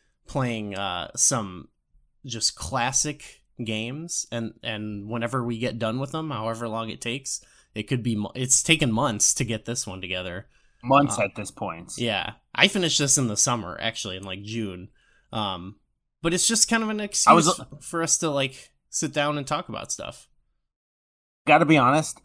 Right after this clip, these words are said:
Speaker 2: you recommended this game as one of the best games of all time.
Speaker 1: <laughs>
Speaker 2: Um,
Speaker 1: Yeah.
Speaker 2: and, uh, I was like, "Oh, yeah, cool." And, and you threw the idea of the podcast out to me,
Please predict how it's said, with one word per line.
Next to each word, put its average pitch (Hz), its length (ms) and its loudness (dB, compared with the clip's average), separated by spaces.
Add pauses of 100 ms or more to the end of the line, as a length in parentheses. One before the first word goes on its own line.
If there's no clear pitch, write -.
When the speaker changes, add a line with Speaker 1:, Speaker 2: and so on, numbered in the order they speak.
(160)
Speaker 2:
you 151 640 4
recommended 131 640 4
this 139 180 2
game 131 460 2
as 120 380 4
one 120 300 4
of 127 120 4
the 120 80 0
best 127 300 2
games 123 300 0
of 113 100 0
all 120 160 8
time. 120 580 4
Speaker 1:
<laughs> - 40 -20 (500)
Speaker 2:
Um, 127 640 12
Speaker 1:
Yeah. 135 500 6
Speaker 2:
and, 131 220 0 (760)
uh, 131 400 12
I 139 100 10
was 151 100 6
like, 139 140 0
"Oh, 202 100 2
yeah, 254 220 6
cool." 123 580 0
And, 143 160 0
and 131 140 0
you 127 340 0
threw 143 300 10
the 139 400 6 (180)
idea 131 460 6
of 117 140 4
the 120 80 0
podcast 123 580 4
out 107 200 4
to 113 100 -6
me, 113 180 -4